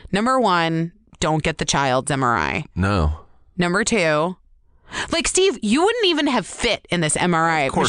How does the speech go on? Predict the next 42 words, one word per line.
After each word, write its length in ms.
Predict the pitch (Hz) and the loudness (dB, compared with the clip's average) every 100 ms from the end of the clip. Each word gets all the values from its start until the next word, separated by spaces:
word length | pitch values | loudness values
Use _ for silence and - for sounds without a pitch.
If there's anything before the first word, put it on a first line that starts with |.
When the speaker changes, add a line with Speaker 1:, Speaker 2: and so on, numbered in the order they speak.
| - | 0
Speaker 1:
machine 140 | 165 | 0
Speaker 2:
not. 60 | 156 | -2
Speaker 1:
that 120 | 160 | -2
they 100 | 165 | -2
tried 200 | 180 151 | 0 0
Speaker 2:
I 40 | |
Speaker 1:
to 40 | 123 | 0
Speaker 2:
would 80 | 135 | 0
Speaker 1:
put 80 | |
me 80 | 151 | 0
Speaker 2:
probably 220 | 135 135 | 0 2
Speaker 1:
in. 60 | 123 | 0
Speaker 2:
barely 420 | 87 107 104 113 | -2 0 2 2
fit 200 | 107 117 | 0 -2
in 60 | 110 | 0
a 60 | |
regular 380 | 110 120 110 85 | 2 2 2 2
one. 200 | 80 76 - - | 2 0 -4 -2
Speaker 1:
They 200 | 220 254 | 0 0
did 220 | 262 349 | 0 0
ask 320 | 269 285 302 | 0 -2 -2
my 160 | 262 226 | 0 0
height 260 | 220 208 | 0 -2
and 120 | 170 170 | -2 0
weight, 240 | 220 175 | 0 0
and 140 | 165 208 | 0 0
then 80 | |
I 80 | 214 | 2
was 180 | 214 233 | 0 0
sort 180 | - 294 | 0 -2
of 100 | 214 | -4
flattered 560 | - 139 247 339 156 | -2 0 2 0 0
that 100 | 147 | -2
they 120 | 160 165 | -2 -2
gave 200 | 156 147 | 0 0
me 140 | 147 | 0
the 240 | 131 135 - | 0 -4 -2
little 280 | 180 208 | -2 -2
one, 280 | 123 55 57 | -2 -2 -2
you 100 | 160 | 0
know? 380 | 165 135 156 226 - - - - - - - - - | 0 0 0 0 -4 -18 -20 -20 -20 -20 -20 -16 -8
Speaker 2:
Wow. 340 | 78 73 73 | -4 -2 -4